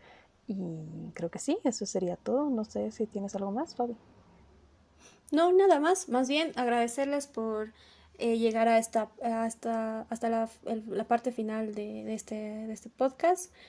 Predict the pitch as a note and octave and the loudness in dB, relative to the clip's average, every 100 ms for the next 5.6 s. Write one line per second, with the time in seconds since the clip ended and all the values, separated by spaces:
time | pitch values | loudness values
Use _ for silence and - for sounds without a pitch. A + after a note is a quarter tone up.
0 | - - - - A3+ A3+ A3 - A3+ A3+ | -20 -20 -20 -8 -4 -2 -2 -2 -2 -2
1 | A3+ A3 G#3+ G#3 G#3 - B3 B3 C4+ A#3+ | -2 -2 -2 -4 -6 2 2 4 2 4
2 | A3+ A#3+ A#3+ A3+ A3+ A3 A3+ A#3 G#3+ G#3 | 4 2 0 -2 -2 -2 -2 -2 -6 -10
3 | F#3+ - A3+ A3+ A#3 A3 A3 A3 G3+ G#3 | -10 -6 -6 -4 -6 -4 -4 -4 -6 -8
4 | G3+ A#3+ G#3+ G#3 C4+ C4+ - A3+ A3 G#3+ | -6 -6 -4 -4 -2 -2 -2 -4 -4 -6
5 | G#3 G#3 G#3 G#3+ B3 C4+ | -8 -8 -6 -2 0 -2